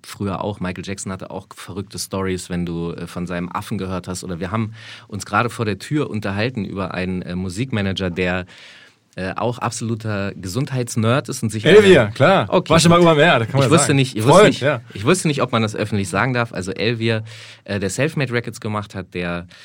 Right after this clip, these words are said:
Speaker 1: äh, äh, wirklich ein krasser Nerd ist im Sinne von, wenn er sich für ein Thema interessiert, buddelt er sich da ein. Und du hast mir von der Eiskammer erzählt, die er im Geschäft mit einer Eiskammer, erzähl du das doch.
Speaker 2: <laughs> Ja, also dann ein, wirklich ein Freund von U M R und von mir, von Elvier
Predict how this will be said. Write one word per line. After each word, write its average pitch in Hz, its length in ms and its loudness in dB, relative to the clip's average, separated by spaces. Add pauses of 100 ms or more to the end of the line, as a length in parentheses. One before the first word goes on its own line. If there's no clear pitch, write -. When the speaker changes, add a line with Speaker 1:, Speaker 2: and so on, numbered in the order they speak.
(520)
Speaker 1:
äh, 87 200 -8
äh, 82 320 -14
wirklich 113 300 -12
ein 95 120 -8
krasser 117 480 -6
Nerd 104 440 -4
ist 127 140 -10
im 107 120 -8
Sinne 110 260 -4
von, 104 260 -6
wenn 101 100 -4
er 101 80 -4
sich 95 140 -12
für - 80 -14
ein 90 100 -10
Thema 110 240 -8
interessiert, 95 420 -10 (180)
buddelt 120 300 -2
er 101 100 -4
sich 90 180 -10
da 85 160 -8
ein. 113 240 -6
Und - 260 -12
du 98 100 -8
hast 104 160 -8
mir 101 100 -6
von 92 180 -6
der 85 160 -2
Eiskammer 131 640 -2
erzählt, 127 420 -6
die 104 120 -6
er - 280 -10
im - 120 -10
Geschäft - 360 -10
mit 87 140 -12
einer 76 80 -8
Eiskammer, 120 400 -4
erzähl 110 220 -6
du 113 100 -2
das 98 140 -8
doch. - 200 -14 (280)
Speaker 2:
<laughs> 139 180 -2
Ja, 139 100 4
also 120 280 -4
dann 123 180 -2
ein, 110 120 -4 (200)
wirklich 139 180 4
ein - 20 2
Freund 143 340 6
von 143 100 2
U 147 100 2
M 135 100 4
R 139 180 2
und 131 140 0
von 127 120 -4
mir, 139 140 2
von 131 80 -2
Elvier 139 380 2